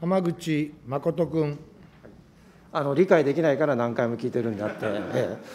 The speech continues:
Speaker 2: え、ぜひですね、本当見直してくださいよ。子育て世代の方からはですね、強い意見が出てます。なんで私たちをですね、ターゲットに子育て世代を分断するようなことをやるんですかという意見も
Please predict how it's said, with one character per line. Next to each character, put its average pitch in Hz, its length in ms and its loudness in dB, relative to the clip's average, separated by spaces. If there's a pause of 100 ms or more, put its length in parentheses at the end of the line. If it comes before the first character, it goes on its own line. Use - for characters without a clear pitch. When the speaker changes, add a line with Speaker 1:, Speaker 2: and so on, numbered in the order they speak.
(120)
Speaker 2:
え、 - 40 -8
ぜ 170 120 4
ひ 208 120 -2
で 160 80 -2
す 113 60 -10
ね、 131 80 -2
本 139 120 -2
当 143 260 0 (120)
見 160 120 -2
直 208 160 0
し 214 60 -6
て 233 60 -2
く 214 60 2
だ 202 60 2
さ 208 140 2
い 143 60 2
よ。 107 180 -2 (100)
子 165 120 -12
育 190 180 4
て 190 100 2
世 202 140 0
代 202 140 2
の 135 80 0
方 131 260 0
か 151 120 2
ら 113 60 0
は 110 60 2
で 98 80 -4
す - 80 -10
ね、 120 160 -2
強 208 320 6
い 190 60 8
意 196 40 0
見 196 120 4
が 139 80 2
出 147 120 4
て 170 100 2
ま 127 100 0
す。 123 100 -8
な 139 100 2
ん 165 40 -2
で 185 80 2
私 185 260 2
た 180 140 4
ち 143 80 0
を 117 80 0
で 98 100 -6
す - 80 -12
ね、 165 200 2 (100)
タ 139 100 2
ー 135 60 2
ゲ 123 80 2
ッ - 20 0
ト 120 160 -6
に 101 240 -4 (800)
子 - 80 -4
育 143 220 2
て 117 40 -10
世 165 120 6
代 147 160 6
を - 20 -2
分 147 180 2
断 151 140 2
す 151 120 -2
る 156 40 2
よ 160 60 2
う - 20 0
な - 80 0
こ 120 120 -8
と 117 80 -6
を 110 40 -4
や 117 140 0
る 190 80 2
ん 165 40 0
で 120 100 -2
す - 60 -14
か 101 120 -8
と - 240 -14
い 123 80 -2
う 135 40 -2
意 151 60 -2
見 113 220 -2
も 101 140 -8